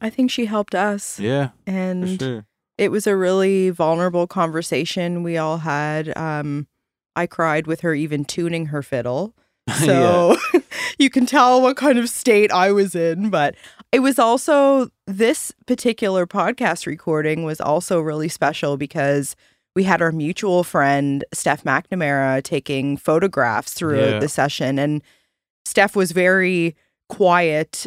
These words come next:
Speaker 1: and just listening, of course, and, and taking photos. But I felt like her presence here just really added that extra energy to the room.
Speaker 2: Yeah, it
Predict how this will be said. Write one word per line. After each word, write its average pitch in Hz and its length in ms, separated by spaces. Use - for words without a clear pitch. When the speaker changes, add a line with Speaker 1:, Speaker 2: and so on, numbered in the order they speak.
Speaker 1:
and 143 640
just - 260
listening, 165 560
of - 140
course, 139 340
and, 156 180
and 165 120
taking 143 280
photos. 139 560
But 147 300
I 233 140
felt 214 340
like 240 240
her 269 180
presence 190 680
here 208 500
just 185 420
really 185 540
added 165 640
that 175 200
extra 160 380
energy 180 540
to 208 260
the 185 100
room. 165 400
Speaker 2:
Yeah, 156 340
it 120 200